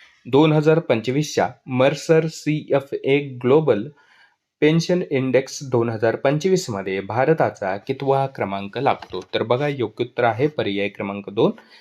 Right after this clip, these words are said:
भारताचा एकूण पंचेचाळीसवा क्रमांक या सीएफए ग्लोबल पेन्शन इंडेक्समध्ये लागत असलेलं आपल्याला पाहायला मिळतं. दोन हजार पंचवीसचा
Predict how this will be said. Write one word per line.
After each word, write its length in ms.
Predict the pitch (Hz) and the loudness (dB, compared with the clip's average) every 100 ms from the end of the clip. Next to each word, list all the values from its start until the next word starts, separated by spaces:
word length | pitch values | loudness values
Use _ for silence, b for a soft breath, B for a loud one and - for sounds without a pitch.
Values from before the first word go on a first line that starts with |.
| B | B
भारताचा 500 | 120 110 123 135 - | 0 0 0 -4 -2
एकूण 280 | 123 113 202 | -2 -2 -2
पंचेचाळीसवा 800 | 202 151 127 120 110 104 - 139 | 0 0 0 -2 -2 -2 -6 -8
क्रमांक 480 | - 110 95 98 127 | -2 -2 -2 -6 -6
या 260 | 117 107 98 - | -2 -2 -2 -10
सीएफए 1120 | - 147 156 - _ _ _ - 123 127 139 | -10 -6 -6 -6 _ _ _ 0 0 2 0
ग्लोबल 360 | 131 117 113 | 2 2 0
पेन्शन 480 | 117 117 113 117 156 - | -2 -4 -4 0 -2 -2
इंडेक्समध्ये 680 | 135 117 107 - 113 104 151 | -4 -2 -4 -4 -8 -4 0
लागत 280 | 120 107 104 | 0 0 -4
असलेलं 340 | 104 110 101 | -6 -4 -2
आपल्याला 300 | 101 104 101 | -2 -2 -2
पाहायला 360 | 101 107 101 117 | 0 0 0 -2
मिळतं. 320 | 120 113 127 | -4 -6 -6
दोन 160 | 113 104 | -4 -6
हजार 220 | 107 110 | -4 -6
पंचवीसचा 640 | - 110 107 123 123 127 | -6 -8 -4 -4 -4 -4